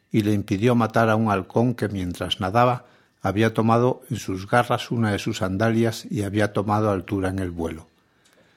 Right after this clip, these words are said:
El halcón era animal sagrado de Horus, el dios protector del faraón, y nadie podía matarlo. El halcón depositó la sandalia de Nitocris a los pies del faraón,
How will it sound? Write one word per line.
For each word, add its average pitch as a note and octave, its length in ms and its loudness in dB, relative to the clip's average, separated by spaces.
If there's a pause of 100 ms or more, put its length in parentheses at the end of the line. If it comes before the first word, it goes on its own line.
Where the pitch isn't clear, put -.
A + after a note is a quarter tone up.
(240)
El G2+ 140 2
halcón A#2 640 2 (160)
era A#2 380 4
animal G2 600 2
sagrado G2 540 0
de F2+ 100 0
Horus, A2+ 420 0 (480)
el G2 160 -2
dios A2 300 2
protector - 580 -4
del F#2+ 120 -4
faraón, G#2+ 580 0 (480)
y G2+ 140 -4
nadie A2+ 360 2
podía G2 380 -2
matarlo. F2 480 -6 (1300)
El A2 120 0
halcón B2 440 4
depositó A#2 540 -2
la A#2 100 2
sandalia A2 460 0
de G2 80 0
Nitocris A2+ 680 -4
a - 180 -16
los G2 200 -6
pies A2+ 240 0
del G2+ 160 -2
faraón, A2 520 2